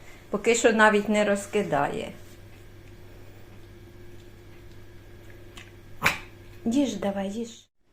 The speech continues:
Ну да, ждеш смаколика, а ти тільки половину з'їла. Половину,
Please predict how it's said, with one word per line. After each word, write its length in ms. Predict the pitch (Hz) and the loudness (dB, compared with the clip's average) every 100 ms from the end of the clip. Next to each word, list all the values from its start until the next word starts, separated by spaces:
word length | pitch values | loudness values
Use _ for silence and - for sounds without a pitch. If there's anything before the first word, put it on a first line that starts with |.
| - | 2
Ну 260 | 294 330 285 | 8 8 10
да, 320 | 254 240 254 - - | 8 6 2 -6 -8
ждеш 400 | 233 233 285 302 | -6 6 8 8
смаколика, 1040 | - 294 294 294 285 294 277 269 196 196 - - - - - | 4 6 6 6 6 6 4 2 2 2 0 -14 -20 -20 -8
а 220 | 262 240 247 | 2 4 6
ти 160 | 269 | 4
тільки 340 | 285 262 269 285 | 4 4 4 2
половину 640 | 285 294 294 277 262 254 | 4 4 6 6 6 4
з'їла. 600 | 226 220 240 226 214 220 - - - - - - - - - | 0 -6 -4 -2 -2 -4 -8 -20 -20 -20 -20 -20 -20 -20 -8
Половину, 920 | 208 302 330 330 262 262 262 254 | -2 0 0 0 0 0 0 -4